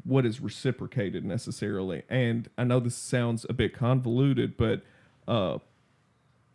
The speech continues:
whenever we're talking about, uh, individuals in terms of, like, the, uh, I, I guess,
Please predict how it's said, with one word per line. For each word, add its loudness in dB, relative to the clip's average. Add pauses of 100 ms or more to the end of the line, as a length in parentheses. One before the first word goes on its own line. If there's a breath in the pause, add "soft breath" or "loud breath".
(440)
whenever 2
we're 2
talking 0
about, -2 (180)
uh, -6 (1400)
individuals 2
in 0
terms -2
of, -10
like, -10 (680 soft breath)
the, 0 (1400)
uh, 0 (460)
I, -6
I -2
guess, 2